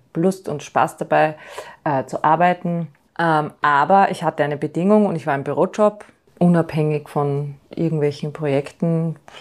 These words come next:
habe ich gesagt, ich hätte gern so sieben bis zehn Stunden im Homeoffice,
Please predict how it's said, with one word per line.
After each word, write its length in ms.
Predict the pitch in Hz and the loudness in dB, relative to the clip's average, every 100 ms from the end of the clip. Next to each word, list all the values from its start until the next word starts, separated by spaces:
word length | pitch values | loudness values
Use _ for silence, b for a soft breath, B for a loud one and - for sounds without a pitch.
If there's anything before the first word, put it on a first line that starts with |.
| B B 156 | B B -10
habe 180 | 151 | -8
ich 80 | 147 | -8
gesagt, 220 | - 160 | -6 -6
ich 140 | 160 - | -4 -4
hätte 160 | 147 | -2
gern 160 | 156 147 | 0 0
so 160 | 156 151 | 0 0
sieben 340 | - 170 160 | 0 0 0
bis 180 | 156 - | -2 -2
zehn 220 | 143 147 | -2 -2
Stunden 400 | - 165 165 160 | 0 -2 0 -2
im 180 | 147 127 | -2 2
Homeoffice, 600 | 156 156 151 151 151 | 4 4 2 0 0